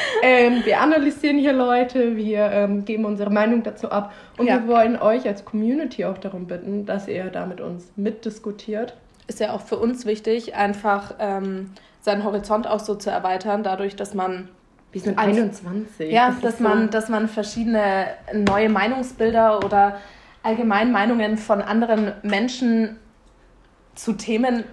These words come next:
Speaker 2: mitbekommt, hört und diskutiert, weil nur so können wir auch dran wachsen und vielleicht kann man euch ja auch was mitgeben. So,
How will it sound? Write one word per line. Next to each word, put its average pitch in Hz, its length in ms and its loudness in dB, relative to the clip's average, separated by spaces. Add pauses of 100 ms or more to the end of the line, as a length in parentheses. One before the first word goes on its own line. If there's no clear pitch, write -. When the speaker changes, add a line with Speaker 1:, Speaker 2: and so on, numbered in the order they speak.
(160)
Speaker 2:
mitbekommt, 240 720 0
hört 247 420 6
und 226 340 0
diskutiert, 285 540 0
weil 196 300 4 (180)
nur 226 240 2
so 220 180 0
können 214 300 -4
wir 233 220 2
auch - 80 -4
dran 190 240 -2
wachsen 247 440 -2
und 190 440 -8 (180)
vielleicht 196 300 -2
kann 208 120 -4
man 190 120 -4
euch 208 220 -4
ja 214 120 0
auch - 140 -2
was 240 160 -4
mitgeben. 196 520 -6
So, 190 360 -4